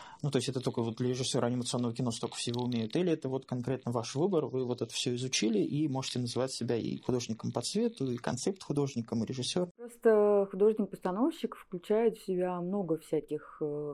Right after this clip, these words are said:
Speaker 2: историй, и, ну, мне, например, очень нравится работать с цветом.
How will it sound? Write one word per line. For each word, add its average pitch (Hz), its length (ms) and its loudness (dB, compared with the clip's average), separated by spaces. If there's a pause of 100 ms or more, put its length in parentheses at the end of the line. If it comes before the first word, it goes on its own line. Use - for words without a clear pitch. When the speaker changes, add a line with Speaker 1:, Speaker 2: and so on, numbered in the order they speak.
Speaker 2:
историй, 202 600 2 (600)
и, 180 360 2
ну, 170 80 2
мне, 165 260 4
например, 196 380 4
очень 180 280 -2
нравится 147 360 -2
работать 135 380 -8
с - 160 -20
цветом. 131 480 -8